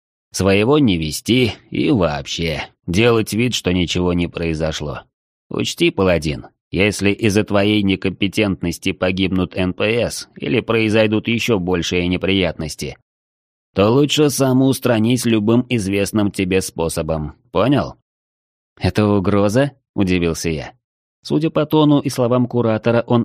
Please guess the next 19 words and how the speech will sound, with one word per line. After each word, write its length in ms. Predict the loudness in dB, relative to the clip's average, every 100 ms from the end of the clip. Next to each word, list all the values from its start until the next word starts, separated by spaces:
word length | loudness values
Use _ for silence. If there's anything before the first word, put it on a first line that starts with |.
| 0
искренне 500 | -4 -2 0 2 2
заботился 720 | 0 0 0 0 -2 0 -2
о 180 | -2 -4
земле, 540 | -2 0 0 0 -4 -8 _ _
что 220 | -8 -2
не 120 | -2
свойственно 640 | -2 2 2 2 2 4 4
высоким 480 | 2 0 0 0 -2
чинам. 460 | -2 -2 -4 -8 -16 _ _ _
Они 260 | 0 2 4
обычно 520 | 2 2 0 0 0
больше 400 | 2 0 2 2
радеют 480 | 0 0 0 0 0
за 120 | -4
собственное 640 | -2 -4 -4 -2 0 2 0
благополучие, 920 | 0 -2 -2 -2 -4 -4 -6 -8 -6
а 140 | -2
не 120 | 0 0
отчизну. 640 | -2 -4 -6 -6 -10 -16